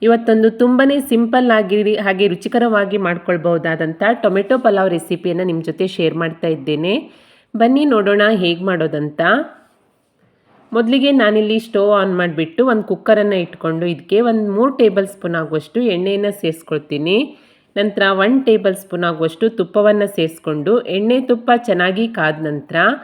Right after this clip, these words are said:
ಅರ್ಧ ಟೇಬಲ್ ಸ್ಪೂನ್ ಆಗುವಷ್ಟು ಜೀರಿಗೆ, ಒಂದು ಚಿಕ್ಕ ಚಕ್ಕೆ, ಒಂದು ಮೂರು ಪೀಸ್ ಆಗುವಷ್ಟು ಲವಂಗ, ಒಂದು ಚಿಕ್ಕ ಅನಾನಸ್ ಮೊಗ್ಗು, ಒಂದು ಚಿಕ್ಕ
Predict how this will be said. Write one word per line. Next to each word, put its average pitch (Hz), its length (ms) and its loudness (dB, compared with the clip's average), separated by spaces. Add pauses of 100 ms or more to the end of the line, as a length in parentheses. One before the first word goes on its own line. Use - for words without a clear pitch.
(340)
ಅರ್ಧ 196 280 0
ಟೇಬಲ್ 240 380 2
ಸ್ಪೂನ್ 202 280 -4
ಆಗುವಷ್ಟು 190 480 -2
ಜೀರಿಗೆ, 165 560 -2 (520)
ಒಂದು 190 140 -2
ಚಿಕ್ಕ 254 360 -4 (160)
ಚಕ್ಕೆ, 185 420 -2 (600)
ಒಂದು 202 200 0
ಮೂರು 269 280 2
ಪೀಸ್ 240 280 0
ಆಗುವಷ್ಟು 190 540 -2
ಲವಂಗ, 170 500 0 (720)
ಒಂದು 196 220 -2
ಚಿಕ್ಕ 233 280 -2 (180)
ಅನಾನಸ್ 208 460 0
ಮೊಗ್ಗು, 147 360 -2 (720)
ಒಂದು 190 260 -6
ಚಿಕ್ಕ - 260 -6